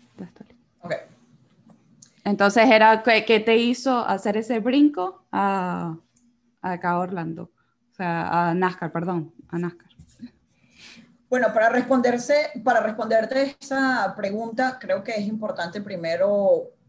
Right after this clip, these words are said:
Speaker 2: evaluar por qué yo estudio periodismo.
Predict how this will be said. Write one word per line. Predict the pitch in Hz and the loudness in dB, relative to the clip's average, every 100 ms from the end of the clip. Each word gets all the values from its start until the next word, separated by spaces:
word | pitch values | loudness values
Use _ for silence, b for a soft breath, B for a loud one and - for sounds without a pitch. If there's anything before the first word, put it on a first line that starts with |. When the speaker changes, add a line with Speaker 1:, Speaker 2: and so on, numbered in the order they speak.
| - | -4
Speaker 2:
evaluar | 180 170 175 196 190 208 | 0 0 2 2 2 -2
por | 196 180 | -6 -6
qué | - 220 | -6 -6
yo | 208 | -4
estudio | 208 214 214 208 | -6 -8 -6 -4
periodismo. | 208 180 180 196 160 143 - | -4 -2 -2 -2 -10 -18 -20